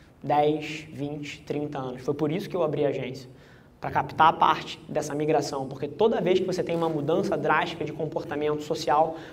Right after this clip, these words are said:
como a gente tá tendo agora, como em mil quatrocentos e cinquenta foi a invenção da prensa escrita,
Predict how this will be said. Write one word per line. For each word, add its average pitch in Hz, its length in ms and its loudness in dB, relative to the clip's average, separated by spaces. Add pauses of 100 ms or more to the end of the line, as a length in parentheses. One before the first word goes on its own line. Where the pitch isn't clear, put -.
como 151 180 -2
a 143 40 0
gente 175 260 0
tá 165 120 -2
tendo 156 180 0
agora, 147 400 6 (240)
como 156 220 2
em 151 60 2
mil 185 140 4
quatrocentos 180 360 2
e - 20 -4
cinquenta 170 420 0
foi 175 360 6
a 151 320 4
invenção 151 340 0
da 175 100 6
prensa 175 320 0
escrita, - 640 -4